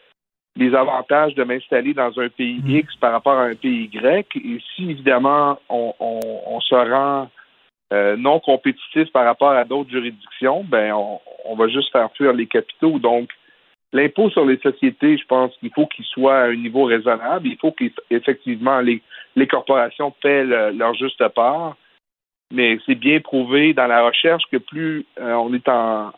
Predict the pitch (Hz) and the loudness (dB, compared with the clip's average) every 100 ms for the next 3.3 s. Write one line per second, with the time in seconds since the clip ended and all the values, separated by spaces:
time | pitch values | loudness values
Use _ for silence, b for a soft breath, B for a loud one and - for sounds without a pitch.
0 | - - - 110 110 107 104 101 95 92 | -20 -20 -10 -2 0 0 -2 -4 -8 -8
1 | - 110 113 127 135 127 117 139 156 131 | -2 -2 2 0 2 0 0 2 2 2
2 | 117 120 110 113 139 123 113 107 101 - | 0 -6 -6 -2 -2 -2 -4 -6 -12 -4
3 | 127 131 151 | 0 2 0